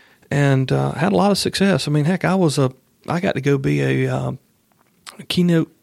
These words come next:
speaker at a podcasting conference in Florida. I was invited to come down and share about how,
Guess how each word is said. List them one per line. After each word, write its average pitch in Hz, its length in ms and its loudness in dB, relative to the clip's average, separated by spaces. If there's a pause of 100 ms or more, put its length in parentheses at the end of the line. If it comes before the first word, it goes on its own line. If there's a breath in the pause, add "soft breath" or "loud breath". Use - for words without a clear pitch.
(100)
speaker 143 560 0
at 131 140 4
a 131 60 2
podcasting 143 720 -2
conference 135 440 -2
in 131 80 2
Florida. 147 440 -2
I 127 40 2
was 123 120 -2
invited 139 380 0
to 131 60 -4
come 139 200 0
down 143 400 0 (540 loud breath)
and 135 140 0
share 165 340 2
about 139 300 0
how, 139 400 0